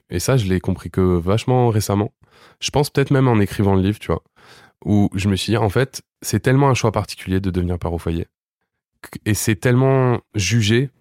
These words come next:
même si les gens ont pas été, dans mon entourage proche, très méchants avec moi ou quoi du tout, tu vois. Mais je sentais qu'il y avait un jugement, tu vois.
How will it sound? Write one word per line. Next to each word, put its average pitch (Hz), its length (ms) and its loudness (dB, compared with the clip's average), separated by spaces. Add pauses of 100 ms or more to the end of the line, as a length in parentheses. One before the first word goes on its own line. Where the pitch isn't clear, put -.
(100)
même 127 160 2
si - 140 -2
les 120 100 2
gens 123 120 2
ont 117 60 0
pas 110 100 0
été, 107 360 0
dans 101 160 0
mon 101 120 2
entourage 101 300 -2
proche, 107 240 -2
très - 180 -4
méchants 90 280 0
avec 92 160 0
moi 101 120 4
ou 95 80 2
quoi 95 140 0
du 90 160 -6
tout, 120 180 -2
tu - 80 -12
vois. 95 160 -4 (460)
Mais 98 80 2
je 101 80 4
sentais 123 300 2
qu'il 98 100 0
y 85 60 2
avait 87 60 2
un 87 80 2
jugement, 85 320 0
tu - 100 -12
vois. - 160 -12